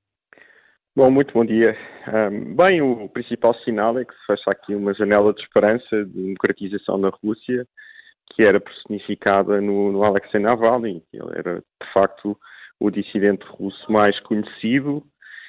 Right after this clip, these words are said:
e que teve uma coragem incrível ao aceitar regressar à Rússia há uns anos, depois de ter sido envenenado pelo regime,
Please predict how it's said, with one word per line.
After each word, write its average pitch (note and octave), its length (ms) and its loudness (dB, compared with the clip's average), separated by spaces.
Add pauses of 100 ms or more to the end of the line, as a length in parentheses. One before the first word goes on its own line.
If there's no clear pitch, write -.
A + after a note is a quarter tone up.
(180)
e A2 140 0
que G2 560 0
teve F#2+ 220 2
uma F#2 180 -2
coragem F#2 520 2
incrível G2+ 640 0
ao E2+ 240 2
aceitar F#2 380 0
regressar F#2+ 640 0 (180)
à - 300 0
Rússia G#2 640 0 (500)
há G2 120 0
uns F#2+ 180 0
anos, G2+ 300 2 (160)
depois F2+ 320 0
de - 100 -20
ter - 160 0 (100)
sido F#2 200 -4
envenenado F2+ 480 0 (100)
pelo F2 180 -6
regime, G#2 440 -6